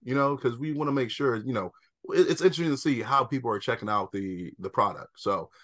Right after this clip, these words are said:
i-, if you're more of an audio listener, you know, 'cause you're like, "Hey, I got stuff to do, so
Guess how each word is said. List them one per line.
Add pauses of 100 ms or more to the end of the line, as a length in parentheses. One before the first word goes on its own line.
(120)
i-,
if
you're
more
of
an
audio
listener, (240)
you
know,
'cause
you're
like,
"Hey,
I
got
stuff
to
do,
so